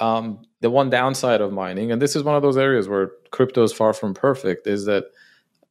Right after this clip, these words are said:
Bitcoin's approach specifically is very energy intensive. And in a world where, one, we have an energy crisis globally, and two, everyone's increasingly aware of things like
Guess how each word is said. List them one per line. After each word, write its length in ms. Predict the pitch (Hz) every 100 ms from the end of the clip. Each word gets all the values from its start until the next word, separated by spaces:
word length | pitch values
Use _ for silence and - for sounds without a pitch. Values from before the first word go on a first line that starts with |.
| -
Bitcoin's 500 | 170 175 156 135 110
approach 680 | 98 101 80 - - - - _ -
specifically 880 | - 110 117 104 85 - 90 80 -
is 240 | 107 98
very 420 | 98 113 117 110 -
energy 440 | 110 110 110 110
intensive. 640 | 101 95 87 - 107 139 _ - - - _ _ _ _ _
And 500 | 110 110 110 110 110 110
in 100 | 110
a 60 |
world 280 | 107 113 113
where, 180 | 113 107 101 -
one, 380 | 110 120 117
we 120 | 107 107
have 100 | 101
an 80 |
energy 320 | 104 107 98 92
crisis 440 | 98 90 98 92
globally, 540 | 95 92 90 95 113
and 140 | 107 104
two, 380 | - 143 127 117
everyone's 380 | 117 113 110
increasingly 640 | 101 98 110 101 107 104 98
aware 340 | 98 98 98
of 100 | 95
things 340 | - 98 95 95
like 400 | 92 90 -